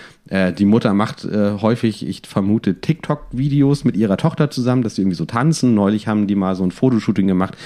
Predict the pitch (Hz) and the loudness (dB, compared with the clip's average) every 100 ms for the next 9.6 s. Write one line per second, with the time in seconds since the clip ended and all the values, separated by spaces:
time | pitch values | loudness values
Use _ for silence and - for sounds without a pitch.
0 | - - - 92 90 87 101 98 92 82 | -16 -10 -2 0 2 2 2 2 2 0
1 | 92 92 87 78 80 - - 92 123 117 | 0 0 0 -4 -8 -6 -2 0 2 2
2 | 69 107 95 104 - 95 98 92 98 90 | 2 0 -2 -4 0 0 0 0 2 2
3 | 90 82 95 90 - 110 98 - 87 85 | 2 0 -2 -2 0 2 0 0 0 0
4 | 67 87 80 87 - 101 139 135 120 123 | 0 -2 -2 -6 -2 0 0 -2 -2 0
5 | 131 143 - - 214 - - - 95 95 | 0 -2 -6 -18 -18 -18 -18 -6 -2 0
6 | 71 90 90 92 90 90 - - 131 156 | -2 -2 -2 -2 -2 -4 -6 0 2 2
7 | 156 - 92 92 98 - 80 95 98 - | -2 -8 -8 -4 -6 -6 -8 -6 -6 -6
8 | 92 87 85 92 120 - _ _ _ _ | -6 -4 -4 -2 -2 -4 _ _ _ _
9 | _ _ - 120 120 110 | _ _ -6 -2 0 -2